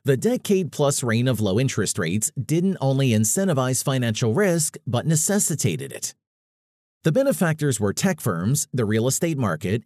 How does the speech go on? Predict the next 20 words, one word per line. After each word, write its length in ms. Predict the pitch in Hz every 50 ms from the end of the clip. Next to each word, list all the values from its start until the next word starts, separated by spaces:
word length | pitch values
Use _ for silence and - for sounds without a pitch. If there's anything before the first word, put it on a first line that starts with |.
| _
and 120 | - 170 175
a 80 | 170
variety 540 | 160 165 165 160 196 226 214 175 156 147 151
of 100 | 165 135
other 200 | 143 127 143 147
financial 480 | 147 - 156 139 139 143 143 - 165 165
markets. 520 | 165 170 165 151 - - - - - - _ _ _ _ _ _ _ _ _ _ _ _ _ _
The 120 | - 151 151
consequence 680 | - 233 254 269 - - 190 - - 139 127 131 127 -
has 360 | - 147 151 170 185 160 -
been 260 | - 147 139 143 151
corporate 440 | - - 143 127 110 - 131 131 -
consolidation 960 | - 139 113 - - 98 85 90 104 107 151 165 151 - - 113 101 120 123 - _
and 240 | - 175 196 208 214
the 60 | 220
creation 540 | - - 170 160 143 127 127 117 - 139 139
of 100 | 131 117
numerous 500 | 131 175 208 196 151 120 120 123 123 - - -
overly 460 | 139 143 156 156 175 185 185 190 190
leveraged, 600 | 170 127 90 85 76 95 98 101 107 - - -